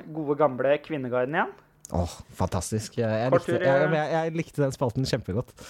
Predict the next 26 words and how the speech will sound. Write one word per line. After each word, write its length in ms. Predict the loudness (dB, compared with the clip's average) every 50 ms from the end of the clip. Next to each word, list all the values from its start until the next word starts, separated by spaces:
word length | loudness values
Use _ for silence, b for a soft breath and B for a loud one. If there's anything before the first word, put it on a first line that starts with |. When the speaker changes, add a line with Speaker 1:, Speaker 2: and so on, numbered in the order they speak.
| B B B B B B B B B B B -2
Speaker 1:
Ja, 100 | -2 0
men 80 | 4
det 100 | 4 4
er 20 | 6
bra. 120 | 4 4 2 B B B B B B
Nei, 100 | 2 6
jeg 100 | 8 8
har 120 | 10 8 8
rett 140 | 6 2 0
og 60 | 0
slett 160 | -2 2 4
vært 220 | 4 4 4 4
og 60 | -2 -6
så 160 | -4 -4 -2
sett 200 | 0 -2 -2 0
litt, 100 | -2 -4 -2
fordi 140 | 2 2 2
at, 160 | 2 2 0 -2
eh, 100 | 0 4
det 120 | 6 6 4
er 100 | 4 2
jo 80 | -2 0
folk 220 | 0 0 -2 -2
som 140 | -2 -6 -4
driver 200 | -2 0 2 6 8 8 8 6
og, 40 | 6